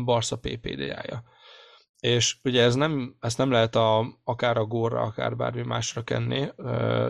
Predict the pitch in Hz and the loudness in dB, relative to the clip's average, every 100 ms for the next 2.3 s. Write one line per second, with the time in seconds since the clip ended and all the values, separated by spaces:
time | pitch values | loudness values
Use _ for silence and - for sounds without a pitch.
0 | - 117 127 120 - 127 120 139 135 113 | -2 -4 -4 -8 -6 -6 -4 -2 0 -2
1 | - 113 113 - 120 - 120 113 120 - | -2 -8 -8 -10 -6 -4 -4 -8 -10 -8
2 | 117 120 | -8 -8